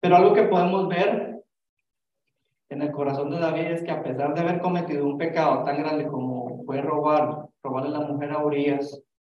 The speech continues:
y asesinarlo para que no se pu-, sufriera su pecado supuestamente, porque todo eso fue algo que él tramó, lo hizo a, a, a propósito, no, no fue algo que dijo, "Ups, lo mandé al frente de la batalla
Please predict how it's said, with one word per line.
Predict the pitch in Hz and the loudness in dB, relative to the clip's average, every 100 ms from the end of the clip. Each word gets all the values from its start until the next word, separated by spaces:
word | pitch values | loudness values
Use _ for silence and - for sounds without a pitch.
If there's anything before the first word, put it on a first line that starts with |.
| _ _ | _ _
y | 151 | -4
asesinarlo | 139 139 139 131 135 143 143 | -2 -2 -2 0 2 2 2
para | 139 131 | 2 0
que | 131 | -2
no | 123 127 131 139 139 | -4 -4 -2 -2 -2
se | 160 151 | -2 -2
pu-, | 139 135 - | -2 -4 -4
sufriera | - 135 - 143 147 147 | -4 -4 -2 2 4 2
su | 147 143 | 0 -4
pecado | - - 143 143 139 | -6 0 0 0 -6
supuestamente, | - 131 131 147 143 143 160 - - _ _ 156 | -8 -8 -8 -6 -4 -2 -4 -6 -18 _ _ -4
porque | 143 143 | -2 0
todo | 139 139 | 0 0
eso | 156 - | 0 2
fue | 147 | 2
algo | 156 - | 2 0
que | 139 | -2
él | 143 - | -2 -2
tramó, | - - 131 147 165 - 139 | 2 2 2 4 4 4 -2
lo | |
hizo | 139 147 139 - - | -2 -2 -4 -6 -10
a, | - - - - _ - | -4 -4 -4 -14 _ -4
a, | - | -2
a | |
propósito, | 135 135 160 165 165 139 | 0 -2 4 6 6 4
no, | 143 | 4
no | 147 147 | 2 4
fue | 151 | 4
algo | 151 151 | 6 4
que | 143 | 2
dijo, | 143 143 | 2 6
"Ups, | 190 - - - 151 | 6 6 4 -2 0
lo | 160 | 2
mandé | 160 147 180 | 2 2 2
al | 190 | 0
frente | 208 208 | 0 0
de | 202 | 2
la | 175 | 4
batalla | 165 175 202 262 262 | 4 2 4 4 4